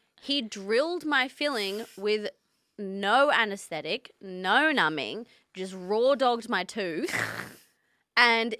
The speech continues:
Speaker 1: it was so painful, I was crying. And then he also was like, "Also, you need all four of your wisdom teeth out." And I was like, "Well, this was a traumatic experience and I'm not gonna do that. And I'm also never gonna come back again."
Speaker 2: Yeah.
Speaker 1: But then I went to one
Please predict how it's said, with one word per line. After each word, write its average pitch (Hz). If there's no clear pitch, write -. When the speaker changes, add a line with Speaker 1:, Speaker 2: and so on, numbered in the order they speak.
Speaker 1:
it 247
was 220
so 226
painful, 208
I 165
was 180
crying. 208
And 240
then 240
he 247
also 233
was 226
like, 226
"Also, 523
you 302
need 311
all 269
four 262
of 226
your 214
wisdom 202
teeth 208
out." 170
And 220
I 220
was 226
like, 233
"Well, 339
this 339
was 415
a 392
traumatic 190
experience 196
and 247
I'm 254
not 302
gonna 330
do 139
that. 320
And 247
I'm 262
also 330
never 285
gonna 285
come 269
back 254
again." 233
Speaker 2:
Yeah. 175
Speaker 1:
But 247
then 269
I 269
went 247
to 285
one 226